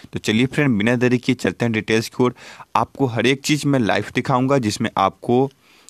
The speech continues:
कहीं दिक्कत आए तो कमेंट सेक्शन में आप पूछ सकते हैं। चलिए पूरा वीडियो को ध्यान से देखिए।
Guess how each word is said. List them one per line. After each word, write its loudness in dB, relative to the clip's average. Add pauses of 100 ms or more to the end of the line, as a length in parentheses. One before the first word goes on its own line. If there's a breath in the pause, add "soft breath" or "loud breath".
(120)
कहीं 2
दिक्कत 0
आए 2
तो -6
कमेंट 0
सेक्शन -10
में 0
आप -6
पूछ -6
सकते -6
हैं। -12 (420 soft breath)
चलिए 0 (420 loud breath)
पूरा 2
वीडियो 0
को 0
ध्यान -2
से -4
देखिए। -4